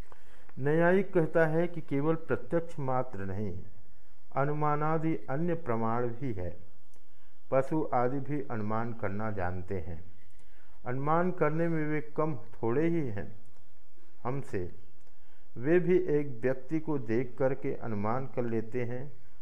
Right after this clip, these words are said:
मारने आ रहा है। एक व्यक्ति को देखकर अनुमान कर लेते हैं कि कुछ खिलाने आ रहा है, उसके पास चले जाते हैं,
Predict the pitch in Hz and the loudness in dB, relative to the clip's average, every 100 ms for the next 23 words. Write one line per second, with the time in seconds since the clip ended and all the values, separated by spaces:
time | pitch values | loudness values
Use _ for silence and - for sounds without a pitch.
0 | - 101 104 107 110 139 143 117 110 95 | -2 0 2 2 2 0 0 0 0 0
1 | 95 92 - - - - - - - - | 0 -2 -2 -2 -2 -2 -2 -2 -2 0
2 | 139 165 147 165 165 165 151 156 135 147 | 2 2 2 2 2 0 0 0 0 0
3 | 147 151 - 131 127 139 143 127 135 139 | 0 0 0 -2 0 0 0 0 0 0
4 | 135 147 139 143 143 131 - 131 - - | 0 0 0 0 -2 -2 -2 -2 -2 -2
5 | - - - - 120 113 120 135 117 110 | -2 -2 -2 0 2 2 2 0 0 0
6 | 90 90 87 90 - - - - - - | 0 0 0 0 -2 -2 -2 -2 -2 -2
7 | - - - - - - - - - - | -2 -2 -2 -2 -2 -2 -2 0 0 0
8 | - 170 - 180 156 156 - - 127 139 | 0 0 0 0 4 4 4 2 2 4
9 | 131 120 - 104 95 82 | 4 2 2 0 0 0